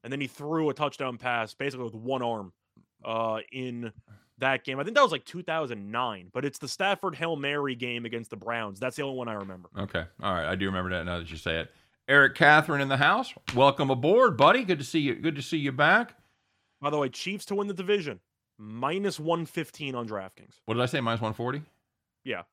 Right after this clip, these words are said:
Speaker 2: Okay.
Speaker 1: That's, I think that's a hell of a price at
Speaker 2: I do too.
Speaker 1: one fifteen.
Speaker 2: I do too. I think, I think there's value. I think there's value there. Yeah, I just, I don't, I don't see anybody in the West that scares me. I mean, yeah,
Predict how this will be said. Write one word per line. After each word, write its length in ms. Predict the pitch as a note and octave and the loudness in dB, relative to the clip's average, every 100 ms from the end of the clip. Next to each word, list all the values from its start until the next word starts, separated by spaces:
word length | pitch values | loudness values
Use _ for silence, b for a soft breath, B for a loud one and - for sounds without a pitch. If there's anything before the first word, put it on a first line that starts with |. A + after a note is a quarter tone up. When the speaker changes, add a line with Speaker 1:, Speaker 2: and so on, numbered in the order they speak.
| _ D#3+ | _ -6
Speaker 2:
Okay. 180 | F#3 | -2
Speaker 1:
That's, 240 | C3 G3+ - | 0 0 2
I 120 | F3+ | 2
think 100 | A#3+ | 6
that's 160 | G3+ D#3 | 6 6
a 60 | |
hell 180 | D3 D3+ | 4 4
of 60 | C3 | 2
a 40 | |
price 300 | A#2+ C3+ B2+ | -2 -4 0
at 60 | G2+ | 2
Speaker 2:
I 40 | |
do 140 | A2 B2 | 2 2
too. 120 | D#3 | 0
Speaker 1:
one 100 | A2+ | -4
fifteen. 160 | F2+ _ _ _ _ | -12 _ _ _ _
Speaker 2:
I 160 | G#2+ | -2
do 100 | A2 | 0
too. 240 | G#2+ C#3+ G#2+ - | -2 -6 -10 -12
I 80 | G2+ | -12
think, 220 | G2 G2 - | -10 -8 -8
I 60 | |
think 160 | F#2+ G2+ | -6 -4
there's 140 | G#2 | -4
value. 420 | G2+ A2+ A2+ F2 - _ - | -2 -2 -4 -8 -12 _ -8
I 140 | G#2+ | -4
think 160 | A2 A2 | -4 -2
there's 140 | G#2 | -4
value 340 | G#2 F#2+ A#2 D2+ | -4 -8 -8 -12
there. 220 | D#2 F#2 F2 _ _ _ _ _ _ _ | -14 -16 -20 _ _ _ _ _ _ _
Yeah, 220 | - D#3 C#3 | -4 0 0
I 320 | A2+ C3 A2+ | 0 -2 -4
just, 280 | C3+ D3 - | -4 -4 0
I 160 | B2+ C3 | 0 2
don't, 240 | D3+ D3 - - B1 | 0 -2 -10 -20 -10
I 80 | G#2+ | -4
don't 160 | D3 D3 | -4 -2
see 80 | |
anybody 280 | E3 D#3 D#3 | 0 2 2
in 60 | C#3+ | 2
the 60 | |
West 280 | C3+ C#3 D3 | 4 4 2
that 100 | C3 | -4
scares 400 | - C3+ D3 D3+ | -4 0 0 0
me. 80 | G#2+ | 0
I 20 | |
mean, 220 | G#2+ A#2 G#2 | 0 -2 -2
yeah, 480 | A#2 C3+ C#3 A2 | 2 2 2 0